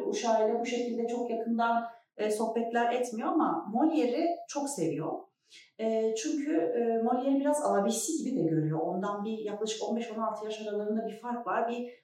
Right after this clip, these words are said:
abi yerine de koyuyor ama aynı zamanda, e, on dördüncü Louis her ne kadar zalim bir kral olsa da, e, yani otoriter bir kral olsa da aynı zamanda tam bir sanat aşığı.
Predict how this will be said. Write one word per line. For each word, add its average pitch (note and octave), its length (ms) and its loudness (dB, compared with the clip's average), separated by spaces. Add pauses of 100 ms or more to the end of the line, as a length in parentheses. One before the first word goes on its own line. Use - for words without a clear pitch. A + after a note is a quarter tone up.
(140)
abi A3+ 480 2
yerine D3+ 360 2
de - 40 -8
koyuyor E3 480 -2
ama D#4 280 2
aynı D4+ 220 4
zamanda, B3+ 600 0 (300)
e, A#3 300 2
on A3+ 300 2
dördüncü B3+ 440 0
Louis B3+ 160 0
her B3+ 220 0
ne C4 40 -2
kadar B3 360 -2 (160)
zalim F3 800 2
bir F#3+ 100 -8
kral G3 280 -2
olsa F#3+ 300 -2 (120)
da, - 360 -2
e, F3+ 140 -6 (520)
yani D#3+ 440 -2 (240)
otoriter F#3+ 640 0
bir E3+ 100 -8
kral E3 200 -4
olsa E3+ 340 -2
da F#3+ 260 0 (200)
aynı A#3 220 2
zamanda B3+ 380 -2
tam C#4+ 200 -4
bir C#4 60 2
sanat C4+ 300 -2 (160)
aşığı. - 380 -12